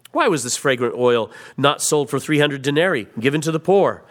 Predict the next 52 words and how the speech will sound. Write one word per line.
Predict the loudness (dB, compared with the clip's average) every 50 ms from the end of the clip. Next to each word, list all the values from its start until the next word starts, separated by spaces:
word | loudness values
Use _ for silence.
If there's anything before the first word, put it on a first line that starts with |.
| -20 -20 -20 -4 0
This | 2 2 2
he | 2 -2
said, | 0 0 0 0 2 0
not | 0 -2 0
that | -2 -4
he | -4 -6
cared | 0 2 2 2 2 0
for | -2 -4
the | -6 -6
poor, | 0 2 4 4 4 2 0 -2 -6 -10 -16 -20 -6 -4
but | -2 -2
because | 0 2 2 2 2 2
he | 0 -4
was | -4 -4 -4
a | -6
thief | -4 -4 -4 -4 -4 -6 -14 -18 -20 _ -20 -20 -20 _ _ -8
and | -2 0
had | 0 2 2
the | 2
money | 2 2 2 0
box, | -4 -8 -10 -10 -10 -8 -8 -8 -8 -12 -16 -20 -14 -6
and | -2 0
he | 2 2
used | 2 0 -2
to | -4
take | -2 0 0 0 2 -2
what | -6 -6
was | -6 -6 -2
put | 2 2 2 2 2
in | -4 -12
it. | -14 -16 _ _ _ -20 -20 _ -14
And | -10 -6 -2
there | -2 0
went | 0 0 -2 -4 -6 -10
a | -18 -12 -8
year's | -4 -2 -2 -2 -2 -4 -8
worth | -10 -6 -4 -4 -4 -4 -6
of | -8 -4
wages | -2 0 0 0 -2 -6 -10 -12 -10
that | -10 -10
I | -12 -12
could | -12 -12 -12 -12
have | -10 -10
gotten | -10 -10 -10 -10 -12
my | -14 -14
hands | -12 -10 -8 -6 -6 -6 -8 -10
on. | -12 -14 -16 -18 -20 -20 _ _ _ _ _ _ _ _ _ _ _ _ _ _ -10
Why | -6 -6
is | -6 -6
this | -8 -10 -12
being | -10 -8 -8 -6 -4
wasted? | -4 -4 -4 -4 -4 -6 -8 -10 -14 -18 -20